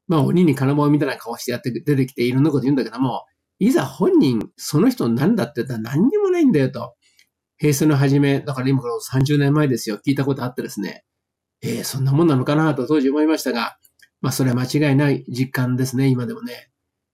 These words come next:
だから実際にヒラリーだとか、オバマだとか言ったってね、あいつらの動かしてる悪党どもがいるわけです。この連中が一番悪いわけでしょ？上手にみこしに乗ってたわけですね。<clears throat> 名前だけですよね。だからやっぱりなんて言いますか、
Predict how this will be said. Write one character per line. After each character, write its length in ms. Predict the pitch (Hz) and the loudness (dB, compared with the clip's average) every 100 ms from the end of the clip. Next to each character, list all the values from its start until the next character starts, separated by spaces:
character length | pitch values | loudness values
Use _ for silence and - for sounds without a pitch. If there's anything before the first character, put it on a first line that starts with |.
| _ | _
だ 80 | 151 | -2
か 80 | 147 | 2
ら 60 | 147 | 2
実 120 | 135 | 0
際 160 | 196 | 2
に 80 | 185 | 2
ヒ 100 | 151 | 2
ラ 100 | 208 | 2
リ 100 | 180 | 4
ー 20 | |
だ 120 | 139 135 | 2 -2
と 120 | 123 | -2
か、 360 | 135 123 113 _ _ - | -2 -2 -4 _ _ -4
オ 100 | 160 | 2
バ 100 | 160 | 4
マ 120 | 139 | 2
だ 100 | 135 | 2
と 80 | 120 | -2
か 80 | 110 | -2
言 80 | 110 | -4
っ 60 | |
た 100 | - | -2
っ 80 | 139 | -4
て 80 | 123 | -2
ね、 220 | 127 190 240 | -2 -2 -2
あ 120 | 165 | -2
い 80 | 240 | 0
つ 120 | 233 | 2
ら 80 | 202 | 2
の 80 | 170 | 2
動 100 | 180 | 2
か 140 | 196 | 0
し 80 | 185 | 2
て 80 | 156 | 2
る 220 | 131 - | 2 0
悪 160 | 135 - | -8 -2
党 160 | 269 | 0
ど 80 | 208 | 2
も 80 | 139 | 2
が 60 | |
い 60 | 131 | 2
る 140 | 151 | 2
わ 80 | 156 | 2
け 60 | 135 | 0
で 100 | - | -2
す。 80 | - | -4
こ 180 | 185 | -2
の 60 | 269 | 0
連 160 | 311 262 | 0 2
中 120 | 294 | 0
が 40 | |
一 140 | 214 233 | 0 0
番 140 | 214 | 2
悪 180 | 208 196 | 4 4
い 20 | |
わ 80 | 143 | 2
け 80 | 117 | -2
で 80 | |
し 80 | 139 | -4
ょ？ 180 | 190 269 _ _ _ _ _ _ _ _ _ 131 | -4 -4 _ _ _ _ _ _ _ _ _ -2
上 240 | 165 175 | 2 4
手 80 | 170 | 4
に 100 | 180 | 2
み 80 | 151 | 2
こ 100 | 156 | 0
し 120 | 143 | 0
に 60 | 156 | -2
乗 100 | 151 | -2
っ 60 | |
て 120 | 160 147 | -2 -2
た 120 | 123 | -4
わ 100 | - | -10
け 80 | - | -10
で 40 | |
す 100 | 143 | -2
ね。 200 | 196 202 _ - 202 143 139 | -2 -2 _ -2 0 0 -6
<clears throat> 520 | _ _ _ _ _ | _ _ _ _ _
名 260 | 165 135 135 | 0 2 4
前 260 | 160 175 165 | 4 2 2
だ 120 | 156 | 2
け 100 | 185 | 0
で 80 | - | -2
す 120 | - | -8
よ 60 | - | -4
ね。 360 | 147 131 98 _ _ _ _ _ - | 0 0 -4 _ _ _ _ _ -8
だ 80 | 131 | -6
か 80 | 123 | -6
ら 80 | 131 | -8
や 80 | |
っ 40 | 117 | -6
ぱ 100 | 135 | -4
り 40 | |
な 120 | 117 | -2
ん 60 | 143 | 0
て 40 | |
言 80 | 175 | 0
い 20 | |
ま 100 | 123 | -2
す 100 | 127 | -4
か、 360 | - 120 123 | -6 -6 -6